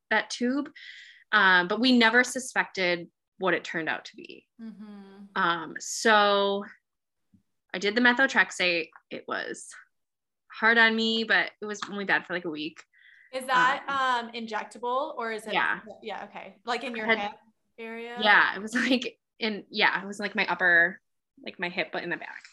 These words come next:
Speaker 1: kind of.
Speaker 2: Yeah.
Speaker 1: Um, I went, I had to, like, go pick it up at the hospital and then take it to my doctor's office. And they were <laughs> like, they just
Speaker 2: Oh my
Speaker 1: did it for me.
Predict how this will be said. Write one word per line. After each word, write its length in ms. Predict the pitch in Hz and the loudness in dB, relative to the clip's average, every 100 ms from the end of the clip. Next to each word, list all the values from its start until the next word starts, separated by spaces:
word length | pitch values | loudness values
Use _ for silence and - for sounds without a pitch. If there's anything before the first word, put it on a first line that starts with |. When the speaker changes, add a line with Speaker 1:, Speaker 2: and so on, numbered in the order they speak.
| _ | _
Speaker 1:
kind 160 | 240 247 | -10 -8
of. 60 | |
Speaker 2:
Yeah. 200 | 214 202 - _ _ _ _ _ _ _ _ _ _ - | -6 -8 -16 _ _ _ _ _ _ _ _ _ _ -2
Speaker 1:
Um, 460 | 185 156 - 190 - _ | 0 0 -4 -14 -20 _
I 100 | 196 | -4
went, 420 | 190 180 175 - - - _ _ _ | 0 -2 -2 -6 -12 -12 _ _ _
I 40 | 196 | -6
had 120 | 202 | 0
to, 80 | 185 | 2
like, 120 | 180 | 2
go 100 | 185 | -2
pick 200 | 196 190 | -4 -2
it 80 | 170 | 0
up 120 | 180 | 0
at 100 | 196 | -4
the 60 | |
hospital 720 | - - - - 196 190 190 | -4 -4 -6 -6 -2 0 0
and 180 | - 180 | -2 -2
then 160 | 160 165 | -2 -2
take 220 | - 175 | -6 -8
it 80 | - | -8
to 100 | 185 | -4
my 80 | 165 | 0
doctor's 320 | 139 - 185 | 0 -2 -4
office. 380 | 165 175 180 190 | -4 -4 -10 -8
And 80 | |
they 80 | 170 | -6
were 120 | 165 | -4
<laughs> 680 | 165 - - - _ _ _ | -4 -6 -8 -20 _ _ _
like, 100 | - | -8
they 120 | 202 | -6
just 220 | 175 - - _ _ _ _ _ _ 247 | -10 -12 -20 _ _ _ _ _ _ -20
Speaker 2:
Oh 140 | 240 | -8
my 60 | 226 | -4
Speaker 1:
did 100 | 170 | -4
it 120 | - | -6
for 120 | 165 | -12
me. 260 | 160 - | -12 -16